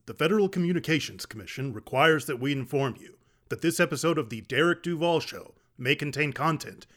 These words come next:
inappropriate for children. Listener discretion is advised. The F C C also requires us to inform you that this episode may contain the words f-, shit,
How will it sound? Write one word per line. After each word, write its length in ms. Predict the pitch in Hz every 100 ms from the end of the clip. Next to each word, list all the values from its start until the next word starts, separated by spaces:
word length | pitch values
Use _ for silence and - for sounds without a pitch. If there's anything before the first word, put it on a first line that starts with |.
| _ -
inappropriate 680 | 135 127 143 135 120 110 -
for 100 | 120
children. 440 | - 127 127 92 _ _ 117
Listener 340 | 107 143 135
discretion 680 | 135 - 185 151 104 95 - _ -
is 200 | 123 -
advised. 760 | 90 107 101 - - - - _ _
The 140 | 123 151
F 120 | 170
C 160 | 185
C 280 | 170 170 160
also 400 | 160 180 196 -
requires 540 | 131 113 - 113 143 147
us 140 | 156
to 160 | - 151
inform 400 | 135 143 156 160
you 100 | 165
that 120 | 135
this 160 | 156 -
episode 480 | 156 156 - 170 139
may 140 | 151
contain 360 | 156 131 156 139
the 60 |
words 440 | 131 135 131 127 - _ _
f-, 420 | - 988 988 988 - _ _ _
shit, 560 | - 988 988 988 1017